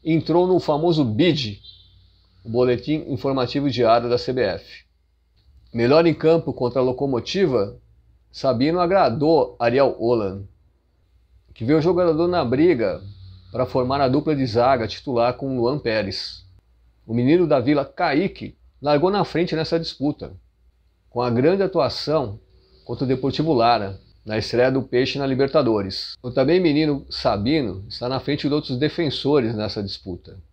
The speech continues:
de Luiz Felipe, Laércio e Alex, pelo menos entre os torcedores, muitos dos quais, aliás, gostariam de ver a dupla Kaique Sabino em campo, principalmente depois dos erros de Luan Pérez contra o Deportivo Lara.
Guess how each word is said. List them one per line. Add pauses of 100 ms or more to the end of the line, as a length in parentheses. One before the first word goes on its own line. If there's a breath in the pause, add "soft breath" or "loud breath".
(200)
de
Luiz
Felipe, (300)
Laércio (320)
e
Alex, (800)
pelo
menos
entre
os
torcedores, (240)
muitos
dos
quais,
aliás, (100)
gostariam
de
ver
a
dupla (240)
Kaique
Sabino (100)
em
campo, (1300)
principalmente
depois
dos
erros
de
Luan
Pérez
contra
o
Deportivo
Lara.